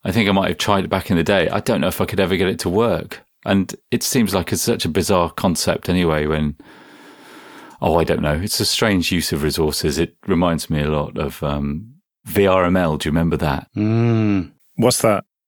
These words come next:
Speaker 1: V R M L was like, um, an H T M L for virtual reality websites, but probably in the late nineties or early two thousands. Um, so you create a kind of cheap Second Life for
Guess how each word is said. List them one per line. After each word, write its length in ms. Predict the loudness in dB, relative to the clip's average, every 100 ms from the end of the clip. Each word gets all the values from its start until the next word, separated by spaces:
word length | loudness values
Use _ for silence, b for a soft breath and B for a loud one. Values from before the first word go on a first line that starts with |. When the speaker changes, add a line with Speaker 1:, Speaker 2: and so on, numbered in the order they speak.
| _
Speaker 1:
V 220 | 0 4
R 140 | 4 4
M 120 | 4
L 180 | 4 4
was 280 | 2 0 2
like, 300 | 2 2 2
um, 420 | 2 2 0 -6 _ 0
an 100 | 2
H 240 | 2 0 0
T 120 | 2
M 120 | 2
L 220 | 2 0
for 420 | -2 0 2 0 -4 _ _
virtual 380 | 2 2 2 0
reality 500 | 2 0 -2 -2 0
websites, 560 | 2 0 2 0 0
but 160 | -2 -2
probably 540 | 0 2 2 2 2
in 140 | 2 2
the 80 | 2
late 240 | 0 0
nineties 460 | 0 0 -2 -2 0
or 140 | 2
early 180 | 2 0
two 200 | -4 -4
thousands. 760 | 0 0 0 -2 -4 -4 -6 -6
Um, 280 | -6 -6 -6
so 160 | -2
you 120 | -2 -2
create 340 | -2 -2 -2
a 120 | -4
kind 200 | -4 -4
of 120 | -2
cheap 260 | -2 -2 -2
Second 420 | -4 -4 -2 -2
Life 280 | 0 -2 -4
for 340 | -4 -2 -4